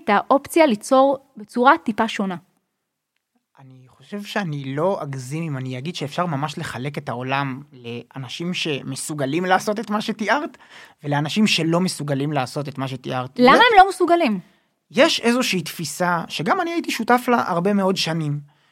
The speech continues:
Speaker 2: אה, תפיסה שבאה ואומרת, "אני צריך שתגיד לי מה לעשות." כלומר, על דעת עצמי, עכשיו לעצור, כמו ששיר צור מתארת,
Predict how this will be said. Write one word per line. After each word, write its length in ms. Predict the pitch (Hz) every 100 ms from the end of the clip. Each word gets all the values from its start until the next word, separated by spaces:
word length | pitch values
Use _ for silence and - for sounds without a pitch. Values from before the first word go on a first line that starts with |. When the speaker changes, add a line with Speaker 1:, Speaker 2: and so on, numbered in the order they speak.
| _ _
Speaker 2:
אה, 60 | 139 143 143 143 147 -
תפיסה 320 | - 165 339
שבאה 220 | 247 262 254
ואומרת, 480 | 226 262 294 - - _ _ _ - -
"אני 140 | 185 202
צריך 240 | 220 254
שתגיד 400 | - - 190 196
לי 100 | 196
מה 160 | 180 175
לעשות." 580 | 151 143 160 - _ _ _ _ _ _
כלומר, 280 | - 170 175
על 120 | 196
דעת 300 | 180 330 -
עצמי, 520 | 220 - 226 302 254
עכשיו 280 | 160 - 254
לעצור, 540 | 226 180 - 247 226 180
כמו 180 | 202
ששיר 320 | 220 220 240 226
צור 220 | 254 226
מתארת, 560 | 202 170 190 196 165